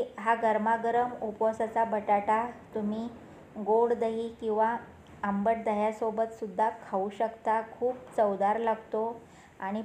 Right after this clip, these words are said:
फक्त पाचच मिनटात झटपट बनतो, तितकाच हा चविष्ट पण आहे. तर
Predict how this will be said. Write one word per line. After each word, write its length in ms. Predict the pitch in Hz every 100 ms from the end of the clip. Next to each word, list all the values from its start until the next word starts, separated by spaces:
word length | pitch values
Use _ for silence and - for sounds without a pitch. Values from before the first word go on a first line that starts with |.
| -
फक्त 500 | 240 233 - - 277 262
पाचच 500 | 247 220 220 254 254
मिनटात 600 | 233 220 208 220 226 -
झटपट 460 | 220 202 - 226 226
बनतो, 540 | 226 226 214 220 226 233 - - - - -
तितकाच 500 | 220 214 - 240 247
हा 120 | 247 233
चविष्ट 520 | 233 226 196 202 - 214
पण 240 | 214 233
आहे. 380 | 233 226 226 240 233
तर 60 | -